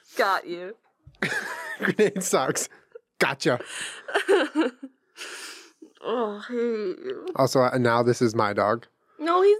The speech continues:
Speaker 1: my
Speaker 2: No,
Speaker 1: dog.
Speaker 2: no, no, he's mine.
Speaker 1: No, he's my chicken.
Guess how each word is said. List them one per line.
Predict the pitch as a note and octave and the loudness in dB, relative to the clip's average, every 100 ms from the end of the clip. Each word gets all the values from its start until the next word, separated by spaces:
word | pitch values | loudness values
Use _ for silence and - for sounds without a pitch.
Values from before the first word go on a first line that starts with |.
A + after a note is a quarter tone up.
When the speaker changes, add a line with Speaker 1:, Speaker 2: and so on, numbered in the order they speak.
| A#4 B4+ B4+ | 4 4 6
Speaker 1:
my | |
Speaker 2:
No, | A#4 | 6
Speaker 1:
dog. | - | 4
Speaker 2:
no, | - B3 G#3+ | 4 4 2
no, | |
he's | A2+ | 0
mine. | A2+ G2+ G2+ _ | -2 -6 -8 _
Speaker 1:
No, | G4 | 0
he's | G#4 G4+ | 2 2
my | G4+ G#4 G#4+ - | 2 2 2 2
chicken. | F#4 C#4+ - C4 A3 F#3 F3 F3+ A#3 | -2 -2 -2 -2 -2 -4 -8 -12 -14